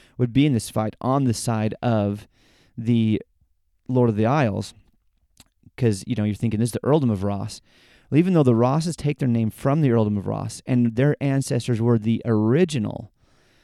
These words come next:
lo-, um, Earls of Ross, or if you go back far enough, the Mormaer is the word that they used for the, the, the Gaels used for Earl. They, later, as the Scots language made s-, inroads, they started adopting the title Earl.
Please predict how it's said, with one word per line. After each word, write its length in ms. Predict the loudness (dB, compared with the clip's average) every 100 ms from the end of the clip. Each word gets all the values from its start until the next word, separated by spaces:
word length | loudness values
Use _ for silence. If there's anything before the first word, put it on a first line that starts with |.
| _ _ _ _ -4
lo-, 200 | 0 0 -2
um, 340 | -4 -2 -2 4
Earls 240 | 4 4
of 100 | -2
Ross, 460 | -4 -6 -8 -12 -20 _ _ _ _ _ _ -2
or 200 | 0 2
if 100 | 0
you 60 |
go 100 | 0
back 180 | 0 -4
far 160 | -2 0
enough, 180 | 0 -2
the 80 |
Mormaer 540 | -2 0 0 -2 -6 -10 _ -20 -10
is 220 | -10 -10 -6
the 200 | -4 -2
word 180 | -2 -4
that 80 |
they 100 | -4
used 380 | -4 -4 -8 -12 -10
for 220 | -8 -6
the, 200 | -8 -12
the, 260 | -8 -8 -4
the 140 | -4
Gaels 400 | -2 0 0 0
used 320 | -4 -6 -8 -14 _ _ _
for 180 | -8 -4
Earl. 460 | 2 2 2 -4 -12 _ _ _ _ -8
They, 200 | -8 -8
later, 420 | -8 -4 -2 0
as 180 | -2 -4
the 120 | -6
Scots 420 | -8 -4 -4 -4 -4
language 360 | -4 -2 -4
made 220 | -4 -6 -10
s-, 140 | -14
inroads, 500 | -6 -2 -2 -2 -6
they 120 | -8 -8
started 300 | -8 -8 -6
adopting 320 | -8 -8 -10
the 60 |
title 300 | -8 -8 -8 0
Earl. 300 | 2 2